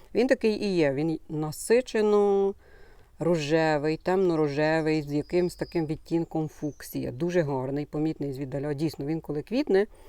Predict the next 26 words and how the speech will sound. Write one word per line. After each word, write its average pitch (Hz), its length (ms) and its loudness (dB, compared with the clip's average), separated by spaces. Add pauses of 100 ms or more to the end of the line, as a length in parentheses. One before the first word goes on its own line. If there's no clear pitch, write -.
(380)
е, 156 180 0
то 170 160 -2
його 170 260 2
дуже-дуже 151 580 -2
далеко 139 360 -4
помітно, 131 480 -6
бо 135 120 -6
він 160 200 0
дуже-дуже 147 500 -4
яскравий. 131 640 -10 (420)
Тому 202 300 0
ось 285 100 -2
така 247 220 0
флорибунда, 196 640 0
бачите, 170 420 -4
така - 280 0
незвична 220 500 2
флорибунда, 131 580 -6
бо 131 140 -8
в 139 40 -4
мене 185 220 2
ж 165 80 -4
дуже 240 220 -2
багато 135 340 -4
все-таки - 340 -12
флорибунд. - 420 -12